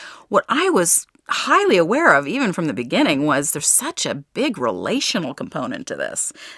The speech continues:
that really people that are traumatized will feel isolated,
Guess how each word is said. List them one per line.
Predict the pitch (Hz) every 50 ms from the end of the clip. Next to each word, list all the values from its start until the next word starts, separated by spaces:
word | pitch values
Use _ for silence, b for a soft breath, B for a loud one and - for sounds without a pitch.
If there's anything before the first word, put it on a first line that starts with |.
| B B
that | 196 175 - - B B B B B B
really | 247 262 302 320 311 220
people | - - 233 262 - 247
that | 226 196
are | 180
traumatized | - - 202 190 190 196 196 - 196 175 165 160 151 -
will | 185 170 220 247 262 269
feel | - - - - 269 311 320 285 -
isolated, | - 233 302 359 - - 285 208 190 175 170 175 175 175